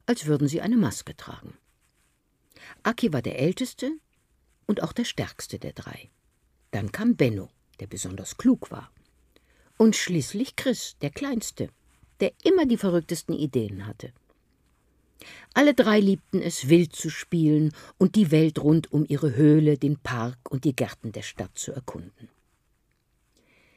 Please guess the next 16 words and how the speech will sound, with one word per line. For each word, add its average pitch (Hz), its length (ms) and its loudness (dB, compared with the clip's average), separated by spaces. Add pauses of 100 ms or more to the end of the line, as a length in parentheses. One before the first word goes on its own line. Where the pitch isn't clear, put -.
(880)
Es 226 200 2
war 233 100 0
früher 185 380 -4
Abend. - 480 -14 (360)
Die 110 100 -10
Waschbärenmutter 131 800 -2
schlief - 380 -10
noch, - 220 -14 (440)
während 110 280 -6
sich - 160 -10
zwei 127 240 -4
ihrer 127 260 -4
Jungen 123 420 4
eine 120 160 -2
Verfolgungsjagd 135 1040 0
lieferten 139 540 0